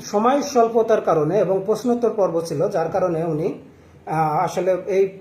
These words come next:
পুরো ব্যাপারটার ব্যাখ্যা করতে পারেন নাই। উনি ব্যাখ্যা না করার, করার কারণে মোটামুটি কিছু কথা ছুটে গেছে, যার কারণে আমাদের কাছে আসলে একটা, উম,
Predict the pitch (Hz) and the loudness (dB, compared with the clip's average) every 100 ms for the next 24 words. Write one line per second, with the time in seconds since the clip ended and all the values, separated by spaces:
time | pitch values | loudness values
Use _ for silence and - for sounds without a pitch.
0 | - - 214 208 190 196 208 202 175 190 | -20 -4 4 6 6 4 0 0 0 2
1 | 214 208 165 147 143 147 165 277 220 196 | 2 0 -2 -2 -2 -2 -2 0 0 2
2 | 190 196 196 185 190 175 165 175 170 170 | 2 2 0 0 0 0 0 -2 0 0
3 | 165 160 160 160 262 370 - - - 190 | 0 0 0 0 -2 -4 -10 -20 -6 0
4 | 196 175 175 240 240 190 196 185 - - | 0 0 -2 -2 0 -2 -2 -2 -6 -12
5 | - 294 226 139 - 110 180 185 233 240 | -6 0 0 0 -6 -4 -4 -2 -2 0
6 | 190 196 202 208 208 190 185 175 185 160 | 0 0 0 0 -2 -4 -4 -2 0 0
7 | 151 - - 170 165 160 | -2 -6 -8 -4 -4 -4